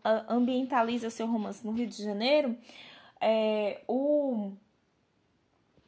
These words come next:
o Bernardo, ele traz, assim, um pouco mais da, de Minas Gerais pra, pra essa cena aí da, do romance, certo?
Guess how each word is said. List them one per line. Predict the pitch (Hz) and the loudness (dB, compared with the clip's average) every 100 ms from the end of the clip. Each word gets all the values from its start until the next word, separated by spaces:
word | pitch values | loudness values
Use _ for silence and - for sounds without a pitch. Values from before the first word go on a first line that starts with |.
| _ - - - _ _ | _ -10 -10 -14 _ _
o | 202 214 233 | -4 -2 -2
Bernardo, | 240 254 269 233 254 311 320 233 | 4 4 4 4 4 4 0 0
ele | 233 247 | 0 0
traz, | 247 247 247 262 | 0 2 4 2
assim, | 262 - 247 | 0 -2 -2
um | 262 | 0
pouco | 254 262 262 | 2 2 2
mais | 240 226 269 | 2 2 2
da, | 233 226 | 2 0
de | 220 226 | 0 -2
Minas | 240 254 269 | 0 2 0
Gerais | 269 277 262 233 226 - - _ _ - _ _ - | 0 2 2 0 -2 -6 -14 _ _ -20 _ _ 4
pra, | 233 233 233 269 - - - | 6 8 6 4 -2 -10 0
pra | 226 226 | 4 4
essa | 247 269 | 2 -2
cena | - 277 240 262 | -2 0 0 0
aí | 269 226 - - - - - | 0 -2 -6 -14 -20 -20 -12
da, | 208 226 220 233 233 | 4 6 6 6 2
do | 214 240 | 0 -2
romance, | 254 311 311 190 196 | 0 0 0 -2 -4
certo? | - 254 277 381 | 0 0 0 -4